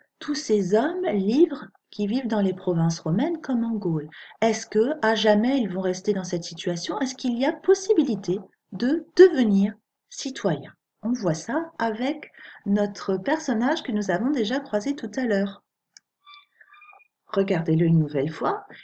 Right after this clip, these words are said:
Il s'appelle Caius Julius Pacatianus et, euh, vous avez sa statue dans le livre. Nous avons dit tout à l'heure qu'il s'habille comme un Romain,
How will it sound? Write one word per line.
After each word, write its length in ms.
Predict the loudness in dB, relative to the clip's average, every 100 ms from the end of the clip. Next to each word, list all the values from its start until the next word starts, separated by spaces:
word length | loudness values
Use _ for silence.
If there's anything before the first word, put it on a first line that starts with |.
| _
Il 100 | -8
s'appelle 440 | 2 4 4 0
Caius 480 | 0 0 0 -4 -8 -8
Julius 800 | -6 -4 -2 -2 -2 -4 -14 -20 -20 -20 _ _ _ _ _ _
Pacatianus 1200 | 4 4 2 2 0 -2 2 4 4 2 0 -12 -14 -10 -8 -8 -8 0
et, 260 | 4 4 4
euh, 380 | 6 6 8 6
vous 260 | 4 2 6
avez 260 | 6 6
sa 200 | 2 2
statue 480 | 2 2 0 0 -4
dans 180 | -2 2
le 120 | 2
livre. 520 | 2 -2 -6 -6 -10 _ -20 -18 -8
Nous 160 | 0 6
avons 220 | 6 6
dit 220 | 2 2
tout 120 | -2 -4
à 120 | 0
l'heure 280 | 2 2 0
qu'il 180 | -2 -2
s'habille 320 | 2 0 2 -2 -4 -2
comme 240 | 4 6 6
un 80 |
Romain, 480 | 4 4 4 2 0